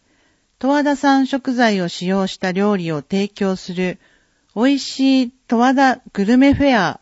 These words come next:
を開催します。この機会に、参加店、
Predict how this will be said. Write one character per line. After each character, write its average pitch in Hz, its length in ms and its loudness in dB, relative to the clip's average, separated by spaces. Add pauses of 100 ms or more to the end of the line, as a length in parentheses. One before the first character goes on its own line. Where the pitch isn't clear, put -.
(140)
を 302 100 -2
開 269 200 -4
催 208 260 -4
し 190 120 -8
ま 180 200 -2
す。 - 180 -18 (960)
こ - 140 -4
の 285 160 2
機 - 120 -14
会 262 280 2
に、 165 260 -4 (320)
参 254 300 0
加 254 160 -2
店、 160 300 -4